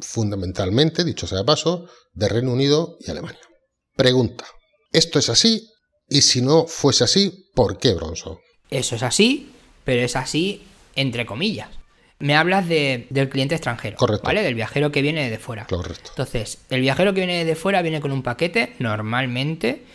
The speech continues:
Speaker 2: y viene con un paquete que se aloja en otro tipo de alojamiento, en otra tipología que no es el alquiler vacacional.
Speaker 1: Vale.
Speaker 2: Raramente, o con un porcentaje menor, son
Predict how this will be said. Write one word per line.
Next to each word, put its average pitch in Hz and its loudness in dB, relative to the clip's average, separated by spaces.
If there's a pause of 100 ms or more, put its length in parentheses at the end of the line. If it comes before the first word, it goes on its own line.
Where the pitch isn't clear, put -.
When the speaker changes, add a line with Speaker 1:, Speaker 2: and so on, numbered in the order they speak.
(160)
Speaker 2:
y 127 -8
viene 139 0
con 139 -2
un 143 0
paquete 156 0
que 135 -4
se - -2
aloja 143 0
en 135 -4
otro 123 -4
tipo 139 -6
de 131 -2
alojamiento, 151 -4
en 117 -8
otra 117 -8
tipología 135 -4
que 123 -4
no 120 -4
es 151 -4 (220)
el 123 -2
alquiler 113 -2
vacacional. 117 -6 (140)
Speaker 1:
Vale. 85 -10
Speaker 2:
Raramente, 160 4
o 123 0
con 120 -2
un 123 -2
porcentaje 127 -2
menor, 156 -2
son 139 -2